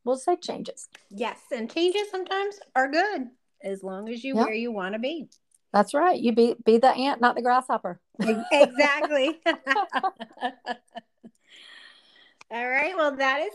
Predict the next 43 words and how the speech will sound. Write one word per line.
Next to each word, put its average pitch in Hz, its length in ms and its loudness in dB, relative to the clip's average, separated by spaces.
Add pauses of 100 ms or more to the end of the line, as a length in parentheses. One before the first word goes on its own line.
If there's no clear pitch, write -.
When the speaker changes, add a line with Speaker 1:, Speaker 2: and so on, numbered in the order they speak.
Speaker 2:
Tara 302 440 0
and 381 120 -4
Heather 330 320 -2
from 302 200 -8
Coffee 330 480 -2
and 320 120 -4
Sage, 339 560 -6
but 269 220 -8
please 311 260 -10
reach 302 260 -12
out 294 220 -2
if 294 140 -8
you 285 100 -14
guys 285 380 -4
need 277 320 -4
us 302 120 -2 (100)
for 349 100 -4 (180)
anything. 311 640 -8
And 269 80 -8
like 269 160 -8
I 285 160 -6
said, 262 200 -8 (180)
check 269 240 -6
out 285 200 -4
Heather's, 262 360 -6 (120)
um, 233 300 -4 (300)
charts 285 480 -4
over 302 220 -2
there, 311 280 -2
her 269 160 -2
affirmation 247 680 -8
candles. 294 300 -6 (100)
Please, 269 240 -8
Heather, 247 180 -6
do 226 140 -12
not 233 240 -4
forget 254 260 -8
to 254 160 -18
put 247 140 -12
that 247 280 -4
into 233 280 -14
our 190 260 -8
comments. 285 400 -4